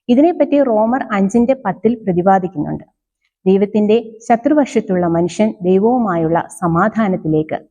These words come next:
കടന്നിരിക്കുന്നു. യെശയ്യാവ് മുപ്പത്തിരണ്ടിന്റെ പതിനേഴിൽ ഇപ്രകാരം പറയുന്നു, "നീതിയുടെ പ്രവൃത്തി സമാധാനവും നീതിയുടെ ഫലം ശാശ്വത വിശ്രാമവും നിർഭയതയും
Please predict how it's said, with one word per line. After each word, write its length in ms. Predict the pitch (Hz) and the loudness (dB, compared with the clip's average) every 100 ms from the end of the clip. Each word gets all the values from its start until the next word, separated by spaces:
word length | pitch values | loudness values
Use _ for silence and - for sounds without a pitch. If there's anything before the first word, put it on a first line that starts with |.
| - | -6
കടന്നിരിക്കുന്നു. 540 | 156 165 156 165 165 - _ _ _ _ _ _ _ _ _ _ _ 226 | -2 0 -2 -2 -4 -4 _ _ _ _ _ _ _ _ _ _ _ -2
യെശയ്യാവ് 600 | 226 330 349 254 220 220 - | 2 2 4 2 0 -4 -6
മുപ്പത്തിരണ്ടിന്റെ 720 | 196 - 240 277 254 208 202 214 | -2 0 0 0 0 0 -2 -2
പതിനേഴിൽ 460 | 170 180 196 196 - | -2 0 0 0 -4
ഇപ്രകാരം 640 | - - 202 214 220 226 | -6 -2 0 2 0 -2
പറയുന്നു, 560 | 196 156 156 160 214 - _ _ _ - | -4 -2 0 0 -2 -6 _ _ _ 0
"നീതിയുടെ 440 | 233 269 330 339 | 2 4 2 2
പ്രവൃത്തി 460 | 330 220 190 190 208 | 0 0 -2 -2 -6
സമാധാനവും 1080 | - 165 170 196 196 160 156 - _ _ _ 190 | -2 0 0 -2 0 0 -2 -4 _ _ _ 2
നീതിയുടെ 480 | 208 226 262 240 233 165 | 4 4 2 0 -2 -2
ഫലം 300 | 156 - - | -2 -4 -8
ശാശ്വത 500 | - 175 185 226 226 | -4 -2 -2 0 0
വിശ്രാമവും 760 | 180 - 175 175 170 165 180 | 0 -4 -4 -2 -2 -4 -2
നിർഭയതയും 720 | 170 - 202 190 160 156 - | -4 -2 0 0 0 -2 -6